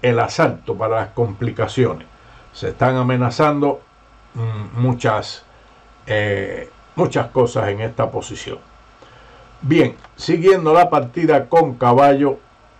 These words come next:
E cinco, H tres fue la respuesta y se cambiaron todos los caballos. Aquí todavía vemos cómo esta partida,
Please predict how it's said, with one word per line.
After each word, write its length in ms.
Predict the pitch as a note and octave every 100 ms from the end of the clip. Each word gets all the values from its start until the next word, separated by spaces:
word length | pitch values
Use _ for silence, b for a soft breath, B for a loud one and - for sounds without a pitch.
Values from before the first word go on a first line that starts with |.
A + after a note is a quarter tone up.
| _ _ _ - -
E 140 | D3+ C3
cinco, 580 | - D#3+ B2 B2 C3 - _ _ _ _ _ _ _ _ - - - - - - - - - - - - - - - - -
H 320 | G#2 - A#2+
tres 480 | B2+ D#3+ - - - - - - - -
fue 160 | - A#2
la 120 | A#2
respuesta 800 | B2 A#2+ D#3+ D3 B2 C3+ C3+ - - - - - - - -
y 140 | - -
se 220 | - D#3+
cambiaron 640 | B2+ A#2 B2+ C3+ C3 B2 - -
todos 280 | C3+ B2+
los 140 | B2 A#2+
caballos. 460 | B2 A2 G2+ G2
Aquí 220 | G#2+ - D#3+
todavía 680 | E3+ E3 D#3 E3 E3 D#3 - - A#2
vemos 360 | F3+ D#3+ C3+ -
cómo 300 | E3 D#3 D3+
esta 300 | B2+ - F3
partida, 720 | D3+ B2 A#2+ - F#3+ B2 B2